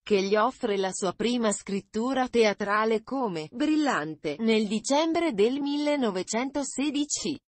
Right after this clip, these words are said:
Esordisce in modo avventuroso, essendo mancato alla riunione della compagnia il primo attore.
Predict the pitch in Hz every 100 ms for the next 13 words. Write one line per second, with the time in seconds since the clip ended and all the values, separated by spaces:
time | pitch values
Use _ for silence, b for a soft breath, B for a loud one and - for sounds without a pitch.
0 | _ 254 269 294 370 311 233 202 - -
1 | 180 185 185 220 285 240 269 233 285 285
2 | 311 302 214 143 151 139 _ 190 175 -
3 | 185 202 202 196 202 208 240 240 240 208
4 | 180 180 185 208 226 269 285 233 175 165
5 | 147 151 170 156 165 175 196 170 170 -
6 | 220 302 330 311 - 269 175 143 143